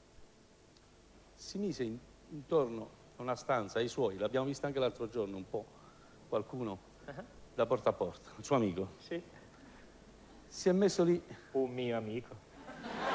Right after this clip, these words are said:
Speaker 1: No.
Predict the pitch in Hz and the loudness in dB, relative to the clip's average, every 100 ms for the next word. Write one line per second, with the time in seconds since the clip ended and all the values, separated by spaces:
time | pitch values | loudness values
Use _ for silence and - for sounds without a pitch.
0 | - - - - - - 427 415 480 480 | 2 4 4 4 6 6 6 6 4 4
1 | 453 - 494 - 302 - 415 - - 480 | -2 0 -6 0 -2 0 -2 -2 0 0
2 | - 247 | 0 4